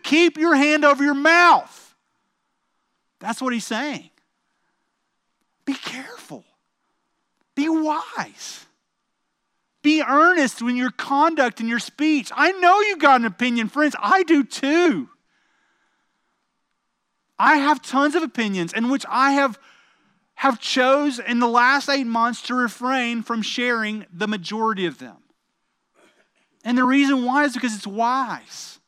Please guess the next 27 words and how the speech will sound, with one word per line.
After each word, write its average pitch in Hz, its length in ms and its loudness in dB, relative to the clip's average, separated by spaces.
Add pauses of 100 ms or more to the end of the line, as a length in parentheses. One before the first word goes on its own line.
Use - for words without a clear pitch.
(600)
It's 226 220 -4
wise 247 500 2
so 226 140 -6
that 214 80 2
I 208 80 2
can 208 200 -4
live 226 120 -2
at 208 140 -8
peace 226 300 -8
with 165 140 -10
you. 240 380 -6 (1000)
It's 214 240 -8
wise 226 420 2
so 220 100 -6
that 202 100 0
I - 60 0
can 214 220 -6
live 214 400 -2
in 190 140 -6
peace 233 460 -6 (260)
with 190 180 -4
my 202 160 0
enemies. 262 640 -2 (720)
And 233 120 -2
it's 269 200 0
wise 262 440 2
because 226 380 -2